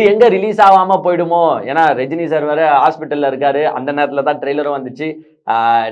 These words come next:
நாளைக்கு வந்து mostly வந்து அவரு டிஸ்சார்ஜ் ஆயிடுவாரு. அவருக்கு வந்து இது வந்து ஒரு மென்டல் ப்ரெஷரும் ஏற்படுத்திடக்கூடாது. ஏன்னா அவரோட உழைப்பு இருக்கு, எழுபத்தி நாலு வயசு மனுஷனோட உழைப்பு இருக்கு. அவர் உழைப்பு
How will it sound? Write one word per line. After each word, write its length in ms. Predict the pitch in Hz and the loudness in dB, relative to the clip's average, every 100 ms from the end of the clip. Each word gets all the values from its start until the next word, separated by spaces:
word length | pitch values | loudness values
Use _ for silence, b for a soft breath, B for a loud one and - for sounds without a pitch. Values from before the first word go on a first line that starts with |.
| 117 | -4
நாளைக்கு 400 | 151 202 196 180 175 | 0 2 0 -2 -4
வந்து 180 | 170 190 165 | -2 -4 -2
mostly 260 | 165 160 175 | -4 -2 -4
வந்து 160 | 156 165 | 2 2
அவரு 140 | 151 131 | 2 0
டிஸ்சார்ஜ் 340 | 143 143 170 143 | -4 0 0 0
ஆயிடுவாரு. 280 | 131 117 101 b b 110 | -2 -4 -6 b b -2
அவருக்கு 280 | 156 196 180 | 0 2 0
வந்து 160 | 175 185 170 | -4 -4 -4
இது 100 | 160 165 | -2 -2
வந்து 140 | 170 170 | 0 -2
ஒரு 80 | 139 | -2
மென்டல் 240 | 147 180 160 | -6 -6 -4
ப்ரெஷரும் 340 | 147 151 151 143 | -6 -6 -8 -4
ஏற்படுத்திடக்கூடாது. 720 | 160 151 127 113 110 101 95 - _ 117 | -2 -4 -6 -8 -10 -12 -14 -20 _ -8
ஏன்னா 140 | 139 120 | -4 -2
அவரோட 300 | 127 127 120 117 131 | -2 -2 -2 -4 0
உழைப்பு 280 | 202 135 165 | 0 0 -4
இருக்கு, 200 | 127 110 117 | -4 -6 -4
எழுபத்தி 260 | 156 156 143 | -4 -4 -6
நாலு 140 | 135 | -2
வயசு 180 | 131 131 131 | -2 -4 -8
மனுஷனோட 460 | 147 170 175 160 151 139 | -8 -8 -4 -2 0 0
உழைப்பு 320 | 139 143 139 | 0 -2 -4
இருக்கு. 180 | 127 165 123 | -4 -4 -2
அவர் 180 | 156 160 | -2 -2
உழைப்பு 260 | 156 147 | -4 -6